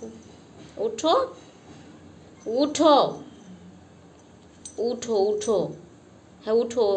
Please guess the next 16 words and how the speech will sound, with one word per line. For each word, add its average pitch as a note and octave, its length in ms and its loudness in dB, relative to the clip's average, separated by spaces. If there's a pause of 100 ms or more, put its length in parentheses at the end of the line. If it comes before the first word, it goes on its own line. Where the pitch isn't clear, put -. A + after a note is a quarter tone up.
(120)
ঘরে, A3 220 6 (160)
ঘরে, A3+ 180 6 (280)
ঘরে G#3+ 260 4
গিয়ে A3 200 -2
শুবা, F3+ 300 -4 (100)
উঠো। F3+ 200 -10 (1800)
বুঝছো? - 300 -10 (640)
কথাই D#3+ 340 -6 (120)
শুনতিছে F#3 500 -6 (100)
না, F#3 60 -10 (560)
মানে, E3+ 140 -8 (120)
কি G#3+ 120 -6 (180)
পরিমাণ G#3 540 0
ওর G#3+ 200 2 (140)
গরম F3+ 340 0 (160)
লাগতিছে। F3 680 -8